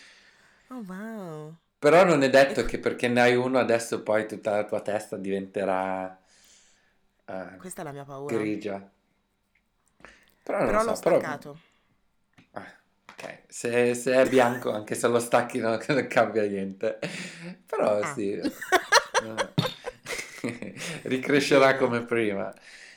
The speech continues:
Speaker 2: Però
Speaker 1: Bene,
Speaker 2: sì,
Speaker 1: bene.
Speaker 2: no. Ehm,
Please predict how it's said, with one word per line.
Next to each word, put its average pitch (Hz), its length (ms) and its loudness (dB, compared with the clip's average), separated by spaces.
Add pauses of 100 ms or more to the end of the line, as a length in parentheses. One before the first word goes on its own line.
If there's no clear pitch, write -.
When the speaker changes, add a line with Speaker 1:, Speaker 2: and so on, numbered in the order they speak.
(280)
Speaker 2:
Però 208 380 8
Speaker 1:
Bene, - 0 -
Speaker 2:
sì, 190 200 4
Speaker 1:
bene. - 0 -
Speaker 2:
no. 180 200 6 (1600)
Ehm, 151 640 6